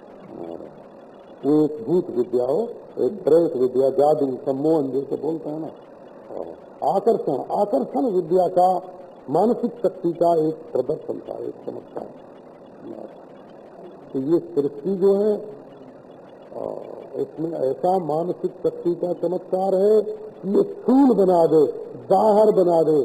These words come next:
भीतर बना दे, समाधि लगा दे, वस्तु बना दे, ये सब कुछ दिखता है, है ना?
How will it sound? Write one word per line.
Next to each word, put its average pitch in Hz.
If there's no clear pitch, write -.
भीतर 214
बना 175
दे, 151
समाधि 214
लगा 185
दे, 165
वस्तु 220
बना 208
दे, 175
ये 180
सब -
कुछ 180
दिखता 151
है, 113
है 120
ना? 170